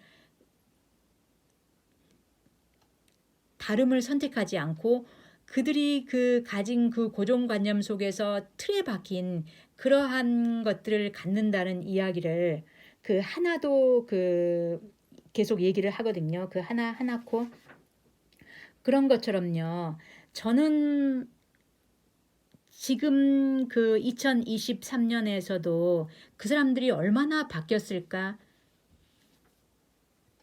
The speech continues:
그런데 이러한 사실들을요, 이렇게 영어로 직접 써서 이렇게 알려주는 이 이민진 작가의 이 작품이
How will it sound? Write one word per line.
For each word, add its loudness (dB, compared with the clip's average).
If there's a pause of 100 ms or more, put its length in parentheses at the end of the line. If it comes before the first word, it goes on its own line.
(140)
그런데 6
이러한 6
사실들을요, -2
이렇게 2
영어로 2
직접 -4
써서 -2
이렇게 -4
알려주는 0
이 -8
이민진 0
작가의 -6
이 -6
작품이 -6